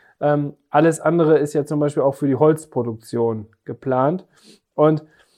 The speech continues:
du hast es schon gesagt, oder das passt natürlich auch ganz gut, Walderhaltungsprojekt. Das heißt,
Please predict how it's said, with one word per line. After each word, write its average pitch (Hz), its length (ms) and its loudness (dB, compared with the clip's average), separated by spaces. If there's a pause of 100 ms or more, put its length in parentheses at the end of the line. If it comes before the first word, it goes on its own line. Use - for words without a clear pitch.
(480)
du 151 160 2
hast 170 160 4
es 160 160 -6
schon 165 180 2
gesagt, 151 540 0
oder 147 260 4
das - 320 -6
passt 160 220 -4
natürlich 151 320 -4
auch 139 100 -2
ganz 139 220 -4
gut, 185 240 -4
Walderhaltungsprojekt. 180 2000 0
Das 139 120 -8
heißt, 175 400 2